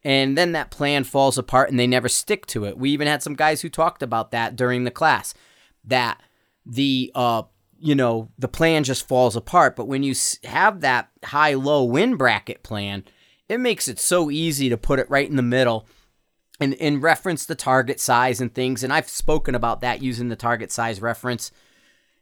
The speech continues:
and it, it just worked out really well. I, I, I'm hoping somebody will write some stuff about it. Uh,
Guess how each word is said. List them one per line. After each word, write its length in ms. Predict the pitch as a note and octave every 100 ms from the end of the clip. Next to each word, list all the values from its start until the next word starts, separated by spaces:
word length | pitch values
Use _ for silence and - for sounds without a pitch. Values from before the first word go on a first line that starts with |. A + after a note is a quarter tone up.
| -
and 220 | C#3 C3+ -
it, 180 | C#3+ E3
it 100 | C#3+
just 340 | C#3 D#3+ -
worked 300 | D#3 D3+ -
out 140 | D3 C3
really 540 | A#2 C3+ D#3 D3+ C#3+
well. 420 | B2 C3+ B2+ A2+
I, 200 | - D3+ - -
I, 140 | D3
I'm 140 | C#3+ C3+
hoping 320 | G3 G#3 F#3
somebody 340 | - F3 F3
will 60 | D#3+
write 240 | D#3+ E3
some 160 | - D3+
stuff 340 | - D#3+ D#3
about 400 | D3+ D#3 D3+ D3+
it. 160 | C#3+ - _ _ _
Uh, 100 | C#3+